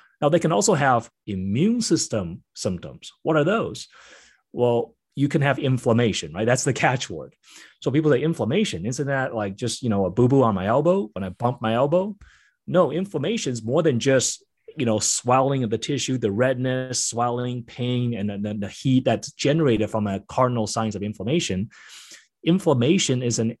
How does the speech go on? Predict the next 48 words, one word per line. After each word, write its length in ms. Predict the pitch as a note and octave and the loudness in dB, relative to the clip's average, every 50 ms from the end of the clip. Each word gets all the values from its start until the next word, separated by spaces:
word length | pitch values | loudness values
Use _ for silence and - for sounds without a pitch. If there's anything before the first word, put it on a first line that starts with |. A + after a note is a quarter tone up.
| - | -8
immune 520 | A#2 A2 G#2+ G#2+ A2 A#2+ B2+ C#3 D3 D#3+ D3+ | -6 -4 -2 0 0 0 0 0 -2 -2 -2
system 500 | - - D3 C3+ - - C3 A#2+ A#2 G#2 | -2 -2 -2 -4 -4 -4 -4 -4 -2 -2
mediated 440 | G#2+ A2+ A2+ A#2 A2+ A2 G#2 G2+ | 0 0 0 2 0 0 0 -2
response. 480 | G2 F#2 - - - - - A#2 G2 - | -4 -6 -8 -6 -4 -2 -2 -2 -2 -4
You, 60 | C#3+ | -6
c-, 200 | C#3+ - - D#3 D3+ | -6 -4 -6 -4 -2
you 120 | D#3+ E3 | -2 0
can 120 | E3+ C#3+ | 0 -2
certainly 300 | B2+ - A3 A3+ A3 F#3 | 0 2 2 4 4 4
have 180 | D3 C3+ A#2 A2 | 2 2 0 0
localized 640 | G2 A2 D3+ A3 G#3+ - F3+ D3+ B2 G#2+ G2+ - A2+ | 2 4 4 4 4 4 4 4 6 6 4 2 0
inflammation 580 | A2 G#2 - G2+ F2+ F2+ F#2+ G2 - A2+ A2 | -2 -2 -2 -4 -6 -4 -4 -2 -2 0 0
when 100 | G#2 G2+ | 2 2
you 60 | G#2 G2 | 2 0
bang 260 | G2+ - B2 A#2+ A#2 | 2 2 2 2 2
your 120 | G#2+ G2 | 2 4
elbow 280 | A2+ C3+ D#3 C#3 A#2 G2 | 4 4 4 4 4 0
or 100 | F#2 F2 | -2 -2
twist 300 | - - A#2+ A2 - - | -4 -4 -4 -4 -4 -8
an 60 | - | -8
ankle, 420 | - F3+ G3+ G3 G#2 F#2+ F#2+ G2 _ - - - - - - _ _ - | -6 -6 -6 -4 -4 -4 -4 -6 _ -18 -20 -20 -20 -20 -20 _ _ 0
but 80 | - C3 | 2 2
you 60 | D3 | 4
can 140 | - D3+ D3 | 4 2 2
also 200 | D3+ D3 - C#3 | 2 2 2 2
have 160 | B2 A#2+ A2 | 0 0 0
systemic 600 | - - G#2 - - - - G3 G#3+ G#3+ A3+ D3 A2+ | -2 -4 -4 -4 -4 -4 -2 0 0 0 0 -2 -4
inflammation. 580 | F#2 F2+ - F#2+ E2+ E2+ E2 E2 - F2 G2 | -6 -8 -10 -10 -10 -8 -8 -10 -8 -4 -2
In 80 | A#2+ C3 | -4 -2
fact, 300 | - G3+ G3 D3+ C#3 - - | 2 4 4 4 2 0 -2
I 120 | B2 C#3+ G#3 | 2 4 4
would 160 | A3 G3 D#3 | 4 6 6
argue 300 | C#3 C3 A#2+ A#2 B2+ A#2 | 6 4 4 4 2 2
that 160 | A#2+ A#2 G#2 | 2 2 2
there's 180 | A#2 A2+ - - | 2 -2 -2 -2
no 120 | C#3 B2+ | -4 -4
such 280 | A#2 - A#2+ A2+ - - | -2 -4 -6 -6 -6 -4
thing 200 | - G#3+ A3 F3 | -4 -2 -2 -2
as 100 | A2+ G#2+ | -4 -2
localized 480 | G#2 G2+ G#2 - A#2+ G#2 F#2 F2+ - | -2 -2 -2 0 -2 -4 -4 -4 -6
inflammation. 560 | G2 F#2 - E2+ D2+ D#2+ D#2+ D#2+ - - D2 _ _ _ _ - - - - - - - - - - - - | -8 -10 -12 -12 -12 -12 -10 -10 -12 -12 -14 _ _ _ _ -20 -20 -20 -20 -20 -20 -20 -20 -20 -20 -8 -4
I 40 | C#3+ | 2
mean, 100 | C#3 D#3+ | 2 2
you 60 | F3 | 4
can 100 | - F3+ | 6 6
have 140 | D#3+ D3+ C3 | 6 6 4
inflammation 460 | C#3 D3 D3 - C#3+ C3+ B2+ - C#3+ | 2 0 0 0 -2 0 0 0 0
that 200 | C3 B2+ G#2+ - | 0 0 0 -2